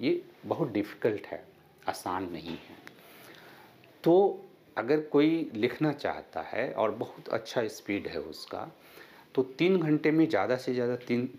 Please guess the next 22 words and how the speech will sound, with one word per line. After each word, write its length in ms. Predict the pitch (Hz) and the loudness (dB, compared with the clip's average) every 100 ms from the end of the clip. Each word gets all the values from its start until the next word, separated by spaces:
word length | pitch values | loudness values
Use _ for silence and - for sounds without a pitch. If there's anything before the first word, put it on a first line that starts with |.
| - | 2
तीन 160 | 143 | 2
हज़ार 240 | 123 113 110 | 4 0 -2
शब्द 400 | - 98 90 98 - - - 92 | -2 -4 -4 -8 -10 -20 -12 -8
लिख 240 | 85 - | -8 -8
सकता 360 | - - - 85 | -12 -14 -10 -10
है। 200 | - - _ _ _ - - - - - - - _ | -10 -16 _ _ _ -20 -20 -20 -20 -20 -20 -20 _
तो 260 | 147 151 - - | 0 0 -4 -2
एक 280 | 143 175 - | 0 0 0
question 600 | 165 156 - 156 156 170 175 - _ _ _ - | -2 0 0 0 0 -2 -8 -20 _ _ _ -2
जो 200 | 117 120 | 2 2
है 280 | 78 76 - _ _ - - - _ - | 0 -8 -10 _ _ -20 -20 -20 _ -2
के 120 | 143 | 2
लिए 160 | 151 170 - | 2 0 0
पाँच 320 | 107 123 139 135 | 0 2 0 -4
सौ 180 | 98 80 | -6 -8
शब्द, 320 | - 73 - | -10 -12 -4
अगर 280 | 107 127 127 | 0 0 0
जिनकी 380 | 131 139 - | 0 0 0
speed 340 | 165 - 151 - | -2 0 0 0
अच्छी 340 | 117 - - | -4 -4 -4
नहीं 380 | 127 87 101 139 | -2 -2 0 2
है 260 | 110 85 | 0 -6